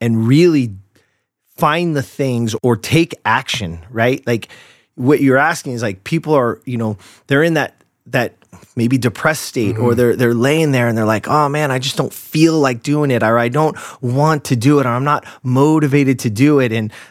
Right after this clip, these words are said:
Speaker 1: you know, the world, it's because one of those three. Look at those three pillars. Look at competency. Do you have, do you have the ultimate competency in that skill that you, that you need to do that? Do, are you taking responsibility? 'Cause most of the time they're laying there, they're blaming it on the government, and they're blaming it on this, and they're blaming it on covid, or they're bla-, like,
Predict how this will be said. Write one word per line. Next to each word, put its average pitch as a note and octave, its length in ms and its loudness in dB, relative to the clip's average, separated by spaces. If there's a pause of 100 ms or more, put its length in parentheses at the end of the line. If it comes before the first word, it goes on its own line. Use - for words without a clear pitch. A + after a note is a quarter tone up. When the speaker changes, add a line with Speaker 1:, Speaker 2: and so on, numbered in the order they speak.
Speaker 1:
you C3 100 0
know, B2+ 140 2
the A#2 100 0
world, C#3+ 440 2 (200)
it's D3 140 -4
because F3+ 460 -2
one E3+ 220 0
of D#3 100 0
those C#3+ 240 0
three. E3 300 -2 (180)
Look D#3+ 320 2
at A3 100 -6
those F3 220 0
three D#3 200 0
pillars. E3 420 0 (180)
Look F3 240 2
at G3+ 100 -2
competency. E3 520 -4
Do G2+ 120 -4
you B2+ 60 2
have, C#3+ 340 0
do A2+ 80 -8
you D#3 120 0
have E3 240 0
the E3 80 0 (100)
ultimate F3+ 520 0
competency F3 560 -2
in D3+ 80 2
that C#3+ 180 -2
skill D3+ 360 0
that D3+ 140 0
you, C#3 200 0 (180)
that C#3 120 2
you D3 120 4
need D3+ 380 2
to - 80 -4
do F3 200 2
that? G#3 300 0 (1300)
Do, D#3+ 120 -4
are D#3+ 120 4
you C#3+ 120 -6
taking E3 320 -4
responsibility? D#3 720 -2
'Cause C3 160 -2
most E3 240 0
of - 40 -12
the F3+ 60 0
time D3+ 100 0
they're C#3+ 120 0
laying C#3+ 220 2
there, C#3+ 120 2
they're C3+ 100 2
blaming D3 380 0
it C#3 80 0
on C#3 140 0
the B2+ 60 -4
government, C#3+ 500 0
and C3 80 -2
they're B2 60 2
blaming C#3 340 0
it C#3+ 80 2
on C#3+ 180 0
this, C#3+ 340 2
and B2+ 80 -6
they're B2+ 60 0
blaming C#3 300 0
it C#3+ 60 0
on D3 140 0
covid, C#3+ 460 2
or C#3 60 0
they're B2+ 120 0
bla-, C3+ 180 2
like, C#3+ 260 0